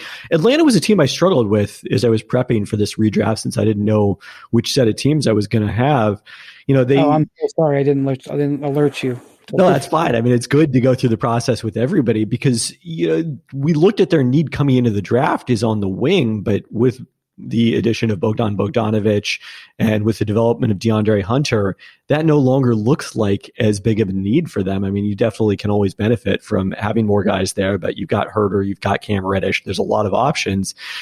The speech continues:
Speaker 1: So I, I might have gone for a center at this spot, looked at that Wiseman, Okongwu, Isaiah Stewart group.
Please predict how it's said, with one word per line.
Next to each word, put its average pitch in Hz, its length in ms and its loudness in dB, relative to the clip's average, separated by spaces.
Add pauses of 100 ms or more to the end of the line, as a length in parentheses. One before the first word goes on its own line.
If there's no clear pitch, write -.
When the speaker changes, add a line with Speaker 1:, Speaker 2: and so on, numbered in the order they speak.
(160)
Speaker 1:
So 131 240 2
I, 127 280 0
I 147 160 0
might 165 200 4
have 127 140 2
gone 123 560 0
for 123 240 0
a 120 60 0
center 139 540 -2
at 156 140 -4
this 156 180 0
spot, 143 440 -4 (100)
looked 120 240 0
at 117 140 -2
that 117 320 0 (400)
Wiseman, 120 520 2
Okongwu, 113 760 2
Isaiah 110 340 0
Stewart 139 440 0
group. 143 420 0